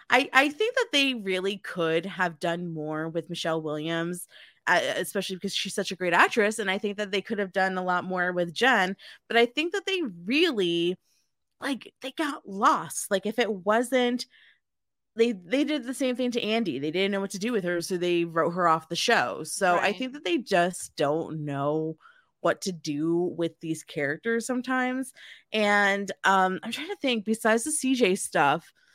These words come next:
Speaker 1: what, what did she have this season? Uh, nothing. I don't really
Speaker 2: Nothing.
Speaker 1: think
Speaker 2: That's the
Speaker 1: nothing.
Speaker 2: thing. I, I know there were so many moments, uh,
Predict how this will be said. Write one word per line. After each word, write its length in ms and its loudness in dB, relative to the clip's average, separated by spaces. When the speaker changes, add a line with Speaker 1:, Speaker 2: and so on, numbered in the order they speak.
Speaker 1:
what, 320 4
what 160 0
did 100 -8
she 160 -4
have 240 0
this 160 -8
season? 480 -8
Uh, 280 -2
nothing. 540 -6
I 140 4
don't 140 2
really 280 6
Speaker 2:
Nothing. 0 -
Speaker 1:
think 220 0
Speaker 2:
That's 240 4
the 120 -4
Speaker 1:
nothing. 140 -6
Speaker 2:
thing. 140 0
I, 240 2
I 240 0
know 220 -2
there 180 -2
were 160 -8
so 340 -4
many 220 -8
moments, 420 -8
uh, 160 2